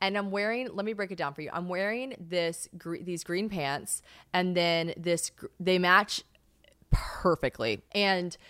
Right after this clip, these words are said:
the, the outfit is leather pants, but, like, loose, like, jean leather pants, uh, trousers, if you will. And then this green, to be fair, green bra that, like, is the exact same color. And then this jacket, this leather jacket, leather suede jacket that's the exact same color. It was, like, a very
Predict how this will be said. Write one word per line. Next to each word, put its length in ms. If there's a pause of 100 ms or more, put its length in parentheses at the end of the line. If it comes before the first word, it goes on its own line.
(180)
the, 560 (160)
the 240
outfit 480
is 420 (340)
leather 300
pants, 520
but, 140
like, 180
loose, 460 (180)
like, 280
jean 340
leather 280
pants, 480 (320)
uh, 100
trousers, 580
if 200
you 80
will. 300 (260)
And 140
then 100
this 200
green, 440 (100)
to 140
be 140
fair, 360
green 420
bra 420 (360)
that, 120
like, 160
is 80
the 60
exact 280
same 120
color. 380
And 100
then 60
this 180
jacket, 480
this 160
leather 340
jacket, 460
leather 220
suede 260
jacket 340
that's 140
the 80
exact 260
same 120
color. 160
It 40
was, 120
like, 120
a 40
very 280